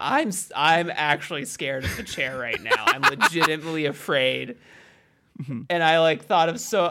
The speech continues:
Speaker 1: like, I saw the horror scene in my mind. Wow.
Speaker 2: Yeah, that's, that's what I mean about the difference between, between reading and playing, right? Right?
Speaker 1: Yeah,
Speaker 2: Like,
Speaker 1: yeah,
Speaker 2: like,
Speaker 1: absolutely.
Speaker 2: like, sure, you'd get emotional content out of,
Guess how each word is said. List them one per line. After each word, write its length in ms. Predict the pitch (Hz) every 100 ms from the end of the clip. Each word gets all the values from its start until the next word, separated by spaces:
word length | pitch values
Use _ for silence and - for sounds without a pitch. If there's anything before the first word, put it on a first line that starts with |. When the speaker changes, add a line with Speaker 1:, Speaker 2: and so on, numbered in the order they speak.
| 165
Speaker 1:
like, 180 | 180 -
I 160 | 175
saw 440 | 185 - 185 160 170
the 120 | -
horror 460 | - 175 156 160
scene 400 | 165 - 160 139
in 260 | 139 165 170
my 160 | 156 147
mind. 360 | 147 143 139 - _ _ _ _ _ -
Wow. 160 | 123 247 202 117
Speaker 2:
Yeah, 40 | -
that's, 380 | 143 175 - - - _ - - _
that's 200 | - 208 247
what 80 |
I 60 | 233
mean 180 | 185 175
about 300 | 127 131 117
the 60 | 131
difference 380 | 143 135 139 -
between, 580 | 131 - 123 117 117 110
between 320 | 135 - 127
reading 280 | 135 139 123
and 120 | 117
playing, 300 | - 117 - -
right? 220 | 131 - _ -
Right? 220 | 110 123 - _ -
Speaker 1:
Yeah, 200 | 156 139
Speaker 2:
Like, 260 | 123 107 -
Speaker 1:
yeah, 180 | 135 143
Speaker 2:
like, 160 | 120
Speaker 1:
absolutely. 640 | 147 - 135 131 117 123 139 _ _ -
Speaker 2:
like, 380 | 131 - - _ _ _ _ _ _ _ _ _ _ _ _ -
sure, 360 | - 277 240 -
you'd 280 | 156 165 165
get 180 | 226 220
emotional 360 | 147 139 131
content 360 | 117 135 139 -
out 120 | -
of, 80 | -